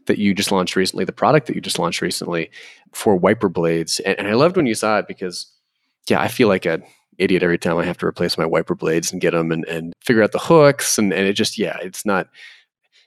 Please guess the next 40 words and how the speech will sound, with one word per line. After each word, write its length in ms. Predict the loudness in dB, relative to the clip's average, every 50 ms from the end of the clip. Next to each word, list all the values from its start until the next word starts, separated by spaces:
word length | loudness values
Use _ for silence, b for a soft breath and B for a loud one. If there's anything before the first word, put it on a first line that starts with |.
| _
does 140 | -4 0 2
not 180 | 4 2 4 2
give 120 | 0 0
me 240 | 0 -2 -2 -2 -4
confidence 480 | -4 -2 -2 -2 -2 -4 -6 -4 -4 -2
in 60 | -2
my 120 | -2 -2
abilities 460 | -2 0 0 0 0 0 -2 -4 -6
trying 220 | -6 -4 -4 -2 -2
<laughs> 0 |
to 460 | -4 -2 -2 -4 0 2 2 2 4 4
replace 440 | 2 0 0 0 -4 -6 -4 -4 -6
my 100 | -6 -4 -4
wiper 380 | -2 0 0 0 0 0 -2 -4
blades. 400 | -2 0 0 0 0 -2 -6 B B B B B B B B _
And 140 | 2 4 6
yours, 320 | 6 6 6 6 4 4
you 100 | 4 4
have 120 | 4 4 2
one 180 | 2 2 2
blade 220 | 4 4 4 4 2
that 100 | 0 0
you, 280 | 2 2 2 2 0 B B B B B B B _
you 60 | -4 2
set 200 | 4 6 6 6
up, 120 | 6 6
and 100 | 4 4
then 120 | 4 4
once, 320 | 4 2 2 2 0 -2 -4 -6 _ _ _
once 200 | 0 0 0 0
it's 120 | 0 0 2
on 140 | 2 4
your 120 | 2 2 0
vehicle, 420 | 2 0 0 0 0 0 0 0
instead 240 | 0 0 -2 -2 0
of 60 | 0
replacing 340 | 0 0 0 0 0 -2 -2
the 40 | 0
whole 120 | 0 0
blade, 380 | 0 0 0 2 0 0 -2